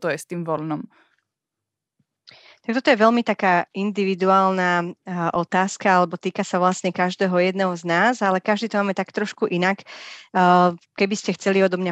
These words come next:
Speaker 2: počuť možno nejaký recept, ako by to bolo najlepšie a tak, tak, eh, na tom sa nezhodnú asi ani výskumy, ani, ani psychológovia, ktorí pracujú v praxi.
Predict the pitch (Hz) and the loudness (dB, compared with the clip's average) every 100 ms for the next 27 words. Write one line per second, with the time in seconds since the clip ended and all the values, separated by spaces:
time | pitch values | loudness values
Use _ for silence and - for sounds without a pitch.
0 | - 180 - 175 175 175 170 165 175 196 | -8 -12 -8 -8 -4 -2 -2 -2 0 0
1 | 226 214 185 175 175 165 175 165 165 175 | 2 -2 0 -2 -2 -2 -2 0 0 2
2 | 208 220 208 - 175 208 208 - 190 190 | 4 4 2 0 0 2 0 0 0 2
3 | 190 180 196 202 208 180 180 185 196 180 | 2 2 0 -2 -4 -4 -4 -2 0 0
4 | 180 175 - 180 170 175 170 165 151 185 | 0 -2 -2 -2 0 -2 -4 -4 -4 -6
5 | - 220 214 208 202 180 175 170 170 185 | -4 0 2 2 2 2 0 -2 -4 -4
6 | 175 170 - 180 185 185 180 180 180 - | -4 -6 -6 -2 2 2 2 0 -2 -2
7 | 170 - 170 - 190 180 - 170 - 233 | -6 -4 -4 -2 -4 -4 -4 -4 -2 -2